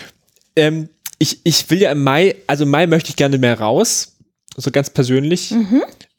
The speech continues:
Speaker 1: Äh, und wieder mehr, also quasi die Wandersaison wieder anfangen lassen, vielleicht auch anbaden und sowas.
Speaker 2: Oh ja.
Speaker 1: Und, ähm, da hab ich gesehen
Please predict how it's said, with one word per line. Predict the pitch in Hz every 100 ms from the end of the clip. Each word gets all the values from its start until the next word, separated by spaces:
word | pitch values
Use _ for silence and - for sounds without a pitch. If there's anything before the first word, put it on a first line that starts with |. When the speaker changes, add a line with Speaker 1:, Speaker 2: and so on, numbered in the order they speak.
| -
Speaker 1:
Äh, | 131 127
und | 135 127
wieder | 135
mehr, | 135 135 -
also | 123 123
quasi | - 127 120
die | 117
Wandersaison | 120 143 139 135 135 - 131 127 135 131
wieder | 127
anfangen | 135 - 127
lassen, | 123 - 123 120
vielleicht | 123 120
auch | -
anbaden | 151 165 143 131 131 135 139 139 -
und | 139
sowas. | 135 175 - -
Speaker 2:
Oh | 294 285
ja. | 262 254 226 - - - - -
Speaker 1:
Und, | 147 151 - -
ähm, | 135 135 139 135 - - -
da | 131
hab | 170
ich | -
gesehen | 170 127 117 139 226